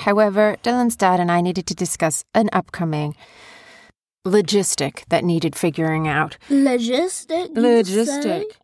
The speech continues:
Speaker 1: I say
Speaker 2: Logistic?
Speaker 1: logistic. So we let him stay
Speaker 2: Ooh,
Speaker 1: on the
Speaker 2: you're
Speaker 1: headphones.
Speaker 2: fancy.
Speaker 1: And we were chit-chatting away, and we were like, "Dylan,"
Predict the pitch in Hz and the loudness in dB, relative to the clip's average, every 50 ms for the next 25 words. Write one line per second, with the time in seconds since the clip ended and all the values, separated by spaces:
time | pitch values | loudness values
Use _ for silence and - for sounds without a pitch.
0 | _ _ _ 185 - - 311 311 311 277 311 339 - - - 339 - 508 571 605 | _ _ _ -8 -4 0 0 0 0 0 0 0 -2 -2 -2 -2 0 2 2 2
1 | 640 - - - - 185 - 160 165 - _ - _ _ _ _ - 403 415 440 | 2 0 -2 -8 -10 -10 -10 -10 -12 -16 _ -20 _ _ _ _ -4 0 2 4
2 | 359 403 453 508 554 571 640 698 740 762 807 784 698 - - 508 480 - - - | 4 4 4 4 4 6 6 6 4 4 2 2 0 0 0 -2 -2 -2 -2 -2
3 | 277 220 - - 311 - 415 - - - - - - - - - - - _ - | -4 -4 -4 -6 -4 -4 -4 -4 -6 -6 -6 -8 -10 -10 -18 -20 -20 -20 _ -6
4 | 269 294 320 320 302 294 - - - 285 - - - 240 214 - 202 202 180 185 | -2 0 0 0 -2 -2 -4 -4 -4 -4 -4 0 0 0 2 2 0 0 2 2
5 | 175 175 175 175 175 180 180 180 190 180 175 180 _ 202 202 202 196 190 190 - | 4 4 4 4 4 2 0 0 -2 -4 -8 -12 _ -2 0 2 2 2 0 0
6 | - 214 214 254 294 320 320 269 | 0 0 0 0 -2 -2 -4 -8